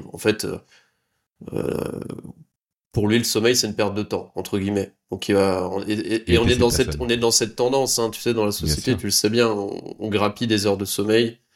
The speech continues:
Speaker 1: et c'est de, de pire en pire. Comment est-ce que toi, tu, tu, tu conseillerais d'optimiser son, ton
Speaker 2: Non,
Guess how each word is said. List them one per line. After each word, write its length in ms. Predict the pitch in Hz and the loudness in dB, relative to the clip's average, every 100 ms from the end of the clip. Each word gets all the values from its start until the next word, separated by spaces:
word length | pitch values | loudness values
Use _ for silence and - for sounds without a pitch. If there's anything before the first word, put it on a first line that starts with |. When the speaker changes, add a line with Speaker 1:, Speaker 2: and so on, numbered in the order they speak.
| _ _ - | _ _ -12
Speaker 1:
et 120 | - | -4
c'est 200 | 90 - | 0 2
de, 420 | 98 95 95 92 95 | 2 4 4 2 0
de 60 | |
pire 240 | 95 - 98 | -2 -2 -2
en 80 | |
pire. 320 | 98 104 95 - | 0 -2 -2 -2
Comment 200 | 110 110 | 0 4
est-ce 120 | 113 - | 4 2
que 100 | 104 | -2
toi, 200 | - 104 | 2 0
tu, 420 | - 98 92 - _ _ _ _ - | 0 -4 -4 -8 _ _ _ _ -12
tu, 680 | - - 87 50 - - - - | -6 -2 -2 -2 -6 -10 -12 -16
tu 100 | - | -16
conseillerais 420 | - 95 - 98 101 | -8 -2 0 2 2
d'optimiser 500 | 95 - 101 95 95 | 0 -2 -4 -2 0
son, 520 | - 95 - - - - | 0 -2 -6 -10 -16 -20
ton 80 | |
Speaker 2:
Non, 60 | - | -20